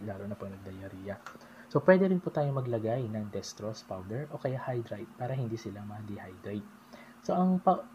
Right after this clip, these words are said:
dextrose powder po, nabibili po yan sa mga poultry o sa mga pagkain po ng mga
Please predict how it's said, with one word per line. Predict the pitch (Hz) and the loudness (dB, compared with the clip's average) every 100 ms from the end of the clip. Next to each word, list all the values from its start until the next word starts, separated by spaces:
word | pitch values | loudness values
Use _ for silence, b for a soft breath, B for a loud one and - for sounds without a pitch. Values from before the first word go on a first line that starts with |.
| - | 2
dextrose | 170 160 175 165 | 4 4 2 2
powder | - 165 147 143 | 4 2 4 0
po, | 143 107 - | 0 -2 0
nabibili | 131 135 131 127 123 | 0 2 0 0 0
po | 117 | -2
yan | 110 | -2
sa | 104 | -2
mga | 101 101 | -4 -4
poultry | 104 98 - 120 160 B B B B - | -6 -6 -2 -2 -2 B B B B -4
o | 120 123 | -2 -2
sa | 127 | -2
mga | 120 120 117 | 0 -2 -2
pagkain | 120 127 117 107 | -2 0 0 0
po | 117 | -2
ng | 107 | -2
mga | 107 107 | -2 -4